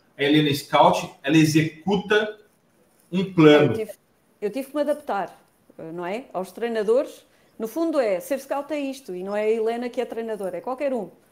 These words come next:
Speaker 2: O Eduardo Dias, se fosse scout e chegasse a um clube em que a Helena fosse treinadora, imaginando este exercício, se tu gostasses mais de um volante mais posi-, mais posicional, mais físico, mais,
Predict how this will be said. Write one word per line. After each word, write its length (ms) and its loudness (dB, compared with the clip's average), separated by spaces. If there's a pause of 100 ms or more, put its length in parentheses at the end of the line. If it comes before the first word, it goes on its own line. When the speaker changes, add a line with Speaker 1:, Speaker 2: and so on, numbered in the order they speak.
(160)
Speaker 2:
O 80 -4
Eduardo 400 2
Dias, 300 0
se 120 -18
fosse 220 -2
scout 540 -2 (500)
e 80 -10
chegasse 380 -2
a 40 -4
um 120 -8
clube 440 -4
em 140 -4
que 80 -8
a 60 -2
Helena 400 2
fosse 240 -6
treinadora, 720 0 (680)
imaginando 640 0
este 220 -2
exercício, 680 -8
se 180 -8
tu 160 -6
gostasses 500 -8
mais 480 -8
de 600 -2
um 140 -8
volante 760 -4 (420)
mais 180 -6
posi-, 460 -4
mais 320 -6
posicional, 680 -2
mais 200 -6
físico, 560 -4
mais, 480 -8